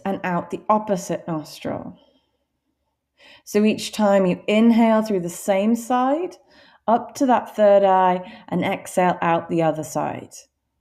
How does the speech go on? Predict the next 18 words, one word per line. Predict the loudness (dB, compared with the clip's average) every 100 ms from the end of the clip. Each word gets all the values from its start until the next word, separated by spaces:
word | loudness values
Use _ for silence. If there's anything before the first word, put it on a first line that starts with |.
| _ _ _ _ _ _ _ _ _ _ _ _ _ _ _ _ _ _ 0
Alternating | 2 2 2 2 2 0 -2 -2 0
with | 0 0 -2
closing | 0 2 0 -2 -2
off | -4 -6 -8
the | -8
right | -2 -2 0 0
nostril | 2 2 0 0
with | 2
the | 0
right | 2 0 0 -6
thumb | -2 2 4 4 2 -4 _ _ _ _ -4
and | 0 2 2 0 -2 -6 -8 -12
the | -8 -6 -6 -10 _ -4
middle | 0 2 2
or | 2
the | 0
ring | 0 -2 -2
finger | -2 -2 2 2 0